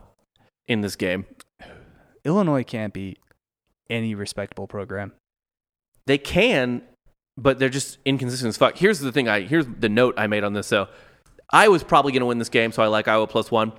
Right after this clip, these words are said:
Speaker 1: What you really need to do is take
Speaker 2: Anytime you bet on Illinois basketball, it's gonna be five, ten minutes into the game, and Iowa's, or Illinois is gonna have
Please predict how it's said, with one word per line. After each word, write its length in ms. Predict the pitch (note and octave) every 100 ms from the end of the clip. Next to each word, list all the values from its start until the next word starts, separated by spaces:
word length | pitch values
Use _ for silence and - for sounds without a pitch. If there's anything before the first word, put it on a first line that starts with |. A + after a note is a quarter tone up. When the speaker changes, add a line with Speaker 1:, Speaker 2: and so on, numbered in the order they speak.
| -
Speaker 1:
What 180 | - A#2+
you 80 | A#2
really 260 | A#2 G3+ C#3+
need 180 | A#2
to 60 | G#2
do 180 | G2+ G2+
is 60 |
take 160 | C3+ F#3+
Speaker 2:
Anytime 340 | A#3 B3 G#3+
you 100 | F3+ D3
bet 220 | B2+ C3
on 160 | A#2+
Illinois 400 | - A#2+ A#2+ A#2
basketball, 840 | A2 F#2+ A2 - C3 C3+ C#3 _ _ - _ _ _ _ -
it's 120 | B2+ -
gonna 120 | C3+
be 160 | A#2+
five, 800 | G#2 - A#2+ A#2 A#2 A2+ A2 - -
ten 200 | C#3 A#2
minutes 240 | A#2 A2+
into 140 | A#2+ A2+
the 100 | G#2+
game, 300 | A2 A#2 A2+
and 100 | G2
Iowa's, 480 | A2 B2 A#2 G#2 -
or 180 | C3
Illinois 340 | - D3 D#3 C3+
is 100 | B2
gonna 160 | A#2 A2
have 580 | A2+ G#2+ G2 - -